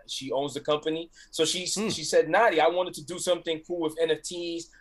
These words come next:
Speaker 1: I wanna see if we can pair, uh, I R L with the N F Ts." And I said,
Speaker 2: Mm-hmm.
Speaker 1: "All right, cool. Let's, let's try it out." And actually, her team came up with the whole idea of, "Let's take the, uh,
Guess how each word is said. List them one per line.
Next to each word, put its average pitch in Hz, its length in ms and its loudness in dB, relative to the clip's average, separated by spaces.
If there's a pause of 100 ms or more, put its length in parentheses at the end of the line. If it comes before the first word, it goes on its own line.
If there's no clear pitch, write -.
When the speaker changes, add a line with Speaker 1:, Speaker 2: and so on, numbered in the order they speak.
Speaker 1:
I 165 120 6
wanna 180 180 4
see 170 160 -2
if 156 140 2
we 165 80 -6
can 147 160 -4
pair, 151 500 6
uh, 127 300 4
I 151 180 4
R 143 180 4
L 156 200 4
with 143 240 -10
the 127 200 -4
N 135 120 -4
F - 80 -10
Ts." 160 380 -8 (260)
And 135 80 0
I 151 40 4
said, 147 220 4
Speaker 2:
Mm-hmm. 147 140 0
Speaker 1:
"All 208 80 8
right, - 160 6 (160)
cool. 185 240 6
Let's, 135 320 -4
let's 135 160 -4
try 147 220 6
it 131 100 2
out." 175 240 4 (340)
And 131 320 -2 (180)
actually, 170 360 0
her 185 200 4
team 185 520 -6
came 165 200 2
up 156 120 4
with 151 100 -6
the 147 80 0
whole 151 180 2
idea 147 360 0
of, 131 100 -12
"Let's - 160 -12
take 151 320 -6
the, 135 140 0
uh, 127 380 2